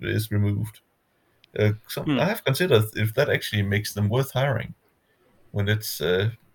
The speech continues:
Speaker 1: like, it's a free card, and card draw is always good. But other than that,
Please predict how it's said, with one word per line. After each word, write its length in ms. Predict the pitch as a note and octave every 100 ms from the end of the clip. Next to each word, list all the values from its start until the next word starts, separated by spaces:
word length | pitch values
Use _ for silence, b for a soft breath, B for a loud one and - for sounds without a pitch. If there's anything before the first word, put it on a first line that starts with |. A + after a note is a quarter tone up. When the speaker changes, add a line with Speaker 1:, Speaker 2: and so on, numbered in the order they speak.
| _
Speaker 1:
like, 240 | F2 E2+ - -
it's 200 | - -
a 60 | G#2+
free 200 | G#2+ A#2
card, 300 | A2+ A2+ B2 - _ _ _ _ - - - _ _
and 140 | - A2
card 220 | A2+ -
draw 120 | G#2
is 60 | G#2
always 300 | A#2+ A2+ G2+
good. 240 | G2 G#2+ - - _ _ _ _ b b _ -
But 100 | C3+
other 200 | D#3 A#2
than 40 |
that, 140 | G#2+